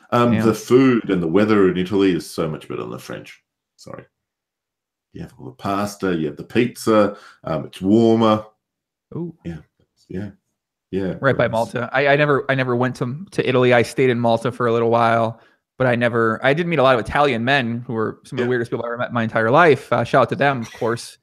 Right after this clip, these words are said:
Speaker 2: But, uh, but I don't know. I feel like I'd like the French people. I need to go there. I, I, I don't think I've ever actually been to France for,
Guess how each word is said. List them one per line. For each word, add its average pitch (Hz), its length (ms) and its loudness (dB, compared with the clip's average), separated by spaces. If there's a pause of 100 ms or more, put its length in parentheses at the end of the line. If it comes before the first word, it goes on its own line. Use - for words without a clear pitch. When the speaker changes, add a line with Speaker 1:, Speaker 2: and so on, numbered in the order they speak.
(460)
Speaker 2:
But, 131 200 2
uh, 165 100 6
but 233 100 0
I 262 40 2
don't 302 100 2
know. 196 60 2
I 170 80 2
feel 269 140 -2
like 220 180 2
I'd 180 140 2
like 170 240 0
the 180 40 -6
French 160 220 -6
people. 170 160 -2
I 170 60 2
need 175 100 -4
to 165 80 -2
go 143 180 4
there. 143 420 2
I, 127 180 2
I, 127 80 4
I - 280 -10
don't 330 120 -8
think 302 100 -6
I've 226 80 0
ever 208 140 2
actually 202 260 0
been 165 220 -2
to 160 80 -6
France - 360 -8
for, 117 280 -10